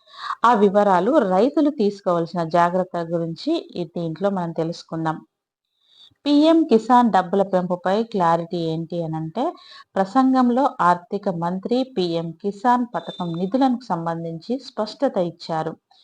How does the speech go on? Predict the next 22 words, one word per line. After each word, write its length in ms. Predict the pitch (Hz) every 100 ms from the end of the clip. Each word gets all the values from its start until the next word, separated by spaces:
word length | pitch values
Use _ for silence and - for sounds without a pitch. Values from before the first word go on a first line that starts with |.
| - - _
సాగు 380 | - 247 269
ఖర్చులు 420 | 277 285 262 262 233
పెరగడంతో 680 | 185 175 175 170 170 165 -
ఏడాదికి 760 | 175 180 185 175 165 - 320 -
ఆరు 260 | 175 180 185
వేల 240 | 185 175
మొత్తాన్ని 800 | 170 175 _ 233 226 202 277 - - -
ఎనిమిది 440 | 170 180 233 262
వేల 240 | 233 185 175
లేదా 300 | 175 160 196
పది 320 | - 170 190
వేల 260 | 208 185 175
వరకు 280 | 165 165 269
పెంచుతారని 680 | 185 170 185 185 170 165 220
రైతులు 840 | 214 170 196 254 320 269 233 339 190 185
గంపెడు 400 | 180 202 254 208
ఆశలు 320 | 175 180 185
పెట్టుకున్నారు. 680 | 180 165 - - 160 156 202 _ _ _ - _ -
కానీ 380 | 170 156 269 403 -
ప్రస్తుతానికి 680 | 214 254 233 202 180 -
నిధుల 340 | 247 196 214 226
పెరుగుదలపై 960 | 220 180 175 180 175 170 156 175 160